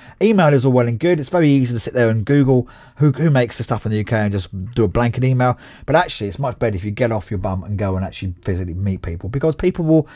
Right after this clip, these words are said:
you know, we're all human beings, and every day we're gonna be,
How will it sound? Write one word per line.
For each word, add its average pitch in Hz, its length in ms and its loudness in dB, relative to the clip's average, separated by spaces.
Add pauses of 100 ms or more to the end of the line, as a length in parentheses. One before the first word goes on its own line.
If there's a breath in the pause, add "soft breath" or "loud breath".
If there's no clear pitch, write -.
(100)
you 151 60 -4
know, 139 100 4
we're 190 120 4
all 220 200 4
human 180 300 0
beings, 175 360 2
and 185 120 0
every 185 140 2
day 185 260 4 (400 loud breath)
we're 180 200 6
gonna 170 180 4
be, 170 240 4